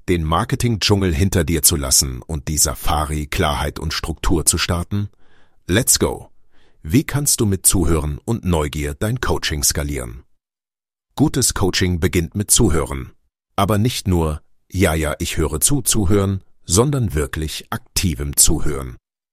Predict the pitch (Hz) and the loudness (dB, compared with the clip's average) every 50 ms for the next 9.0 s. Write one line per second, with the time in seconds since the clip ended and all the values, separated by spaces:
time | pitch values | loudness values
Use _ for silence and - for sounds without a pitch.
0 | _ _ _ _ _ - 95 92 - - 104 87 76 73 110 147 165 151 139 131 | _ _ _ _ _ 0 2 2 4 4 2 0 2 2 2 2 2 0 -2 -2
1 | 123 123 120 - - - - 98 101 98 92 - - - - 78 71 69 - - | -2 -2 -2 -2 -2 -2 -2 -2 -2 -2 -2 0 2 2 2 2 0 0 0 0
2 | 82 73 69 71 - 73 67 65 65 - - - - - _ - - 82 87 101 | 0 -2 -2 -2 -2 -2 -2 -4 -6 -10 -14 -18 -20 -20 _ -8 -2 2 4 4
3 | 131 160 160 - - 127 127 - - - - 104 92 - 104 92 - - 85 80 | 4 4 0 -2 -4 -4 -4 -4 -2 0 0 0 0 0 -2 -4 -2 -2 0 2
4 | - - - 87 80 - - 76 73 73 73 73 71 - - - - - - - | 2 2 0 -2 -2 -4 -4 -4 -4 -4 -4 -6 -8 -8 -12 -20 -20 -20 -20 -12
5 | - - 78 - - 95 78 73 82 - - - 73 73 71 71 80 107 - - | -6 -2 -2 0 0 0 -2 -2 -4 -6 -6 -6 -6 -4 -2 0 0 0 0 0
6 | - - - - 107 - - 104 101 104 98 - - - - 87 - 98 87 78 | -2 -4 -4 -2 -4 -4 -2 0 0 0 0 -2 -2 -2 0 0 0 0 0 0
7 | 92 80 80 76 62 - - - 95 90 - - - _ _ _ _ _ _ _ | 0 0 0 0 -2 -6 -6 -6 -6 -6 -6 -10 -16 _ _ _ _ _ _ _
8 | _ - - 80 76 - 95 123 143 120 - 92 - - - - - - - | _ -2 0 0 0 0 0 -2 -2 -2 -2 -2 0 0 0 0 0 -2 -6